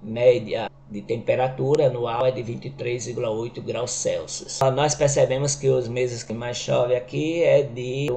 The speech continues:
março, é o mês que mais chove, abril também, certo?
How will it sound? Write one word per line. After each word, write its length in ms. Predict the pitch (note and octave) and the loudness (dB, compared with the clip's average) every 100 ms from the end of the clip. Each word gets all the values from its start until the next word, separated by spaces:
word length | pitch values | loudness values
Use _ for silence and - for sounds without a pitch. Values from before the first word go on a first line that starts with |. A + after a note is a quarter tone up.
| G2+ | -4
março, 580 | A2+ A2 A#2 C3+ - G#2+ | -6 -4 -2 -2 -2 -2
é 40 | |
o 60 | G#2+ | -2
mês 220 | G#2 G2+ | -4 -8
que 100 | - | -8
mais 200 | F#2+ G2+ | -10 -8
chove, 580 | - A#2 A#2+ B2+ A#2 A2 | -4 -2 2 2 0 -4
abril 420 | G#2 G#2 A2+ A#2+ - | -4 -2 -2 -2 -4
também, 840 | G2+ G2 G2+ A#2 B2 C3 C#3 - - - | -6 -4 -4 -4 -6 -4 -6 -8 -18 -12
certo? 560 | - A#2+ B2+ C#3 G3 | -2 2 2 0 -6